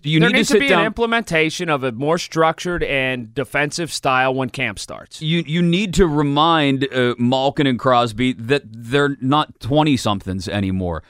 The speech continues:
Speaker 1: You, you need to move out some of the thirty-somethings who, who simply don't fit into this system anymore.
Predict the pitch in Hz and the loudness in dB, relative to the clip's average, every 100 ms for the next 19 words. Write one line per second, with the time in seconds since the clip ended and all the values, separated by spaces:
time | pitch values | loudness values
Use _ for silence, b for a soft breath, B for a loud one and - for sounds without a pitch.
0 | b b 131 143 135 139 151 156 151 135 | b b 2 4 4 2 2 2 2 2
1 | 139 147 135 156 170 156 147 139 120 151 | 4 4 4 2 2 0 0 0 0 2
2 | 175 165 135 135 120 127 120 - b b | 2 2 0 0 2 0 0 -6 b b
3 | 139 139 - - 135 135 - 160 143 139 | 2 2 0 0 2 2 0 0 2 0
4 | - 110 147 156 - 147 147 147 135 127 | 0 0 0 0 0 2 2 2 2 0
5 | 151 160 156 131 117 117 120 | 0 -2 0 2 2 4 4